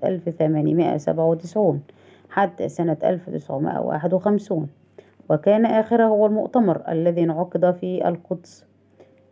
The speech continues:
لأول مرة في الرابع عشر من أغسطس من تلك السنة،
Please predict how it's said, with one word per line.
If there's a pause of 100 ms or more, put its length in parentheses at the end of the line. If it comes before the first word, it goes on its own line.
(500)
لأول
مرة
في
الرابع
عشر (260)
من
أغسطس (140)
من
تلك
السنة،